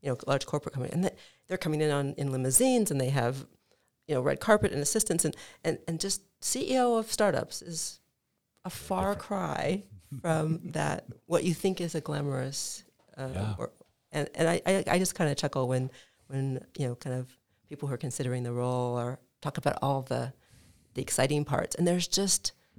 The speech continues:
Speaker 1: some really mundane work to be done that n-, you don't have the staff to do. And I'm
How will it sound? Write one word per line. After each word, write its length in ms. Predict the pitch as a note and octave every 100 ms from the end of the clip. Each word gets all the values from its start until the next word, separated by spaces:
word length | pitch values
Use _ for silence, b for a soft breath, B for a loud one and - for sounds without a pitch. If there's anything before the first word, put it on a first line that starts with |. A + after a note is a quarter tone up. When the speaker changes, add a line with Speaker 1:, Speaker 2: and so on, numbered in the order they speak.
| -
Speaker 1:
some 220 | - D3+
really 200 | D#3+ E3
mundane 800 | D#3+ C#3+ C#3 C3 C3+ C#3 C#3 C#3 -
work 340 | B2+ C#3 D#3+
to 100 | -
be 120 | G3
done 400 | G#3 G#3+ G#3+ G#3+
that 140 | C#3 C#3
n-, 100 | C#3+ -
you 100 | C3+
don't 100 | C#3
have 120 | C#3
the 100 | C3+
staff 400 | - C3 C3+ -
to 100 | -
do. 320 | C3+ C#3 F#3 b b b b b
And 80 | F3
I'm 160 | E3